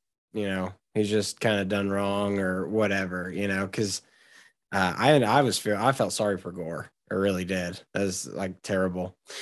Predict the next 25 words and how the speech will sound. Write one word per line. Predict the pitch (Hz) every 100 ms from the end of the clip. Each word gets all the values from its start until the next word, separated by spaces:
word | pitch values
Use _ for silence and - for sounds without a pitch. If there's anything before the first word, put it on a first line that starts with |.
| - -
And, | 98 101 -
but, | 117 113 - - -
um, | 110 104 98 92 98
it, | 143 139 -
I | 156
thought | 185 214 208
overall | 196 180 185 190
it | 147
was | 139
pretty | - 170
good. | 135 143 147
It | 143
was | 131 127
definitely | 180 208 220
not | 208 165
my | 135
favorite, | 113 123 127 131 120
and |
it | 123
was | 117 113
definitely | 147 143 143
not | 131 117
better | 117 113
than | 107 104
Ragnarok. | 101 98 98 90 90 87 -